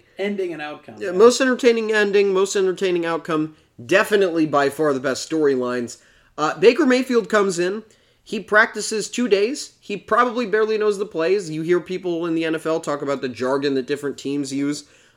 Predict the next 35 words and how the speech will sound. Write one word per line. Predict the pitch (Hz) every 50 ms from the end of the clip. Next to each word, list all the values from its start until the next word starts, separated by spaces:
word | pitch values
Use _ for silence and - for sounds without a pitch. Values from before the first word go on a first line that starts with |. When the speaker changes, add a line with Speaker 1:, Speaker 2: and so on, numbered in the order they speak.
| _
Speaker 2:
Uh, | - 135 135 160
if | 151 131 -
there | 156 147 147
were | 147 - -
ever | 165 156 160 170 160
to | - 156
be | 143 160 156
a | 143
team | 131 - - 151 151 143
that | 143 127
has | 139 139 135 135 127 120 - - _ _ _ _ _ _ -
confusing | - 175 170 147 - - 165 170 175 175 165 156 175 165 165 165 160 156 -
wording, | - 131 127 143 147 160 160 180 185 196 202
I | 127 135 139
would | 143 151 151 143
assume | 139 - - 160 156 160
it | 165
would | 151 156 139
be | 143 156
the | 151 139
team | 127 - - 147 143 147 160 175 196 190 _ _ _ _ _ _ _ -
that | 131 156 147 139 - - - _ _ -
has | - 156 160 139
Sean | - - 170 156 147 151
McVay | 151 131 120 117 127 120 131 160 190 214
as | 156 147 135 120
the | 147 143
head | 147 156 151 131
coach. | - 151 156 202 233 - - - - _ _ _ _ _ -
But | - 185 185 - 139
Baker | 170 226 220 -
Mayfield | 208 220 220 226 226 - 226 208 170
learns | 143 131 175 196 214 220 196 151
that | 202 196 208 202 -
playbook | 160 175 208 190 160 208 214 208 -